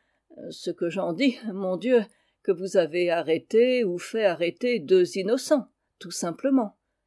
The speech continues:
Hein ? Mais oui, mon bon monsieur Rosic. Quoi ? Vous oseriez prétendre ? J'ose prétendre tout d'abord que vous avez fait complètement fausse route,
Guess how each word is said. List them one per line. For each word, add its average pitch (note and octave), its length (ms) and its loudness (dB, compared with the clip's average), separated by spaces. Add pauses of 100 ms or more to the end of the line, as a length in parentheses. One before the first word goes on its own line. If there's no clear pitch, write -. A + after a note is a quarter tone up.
(180)
Hein ? G#3+ 420 4 (540)
Mais F4 140 -2
oui, E4 360 2 (120)
mon G#3 200 2
bon G3+ 180 4
monsieur G#3 300 0
Rosic. G3 560 -2 (400)
Quoi ? C4+ 320 4 (260)
Vous G3+ 200 0
oseriez A#3 420 4
prétendre ? C4+ 720 2 (720)
J'ose A#3 400 -2
prétendre G3 680 -2
tout A3+ 160 -8
d'abord F3+ 520 4
que B3+ 100 -2
vous G3 200 -2
avez F3+ 200 2
fait A#3+ 220 -2
complètement C4+ 600 2
fausse C4 280 -4
route, C4+ 400 -4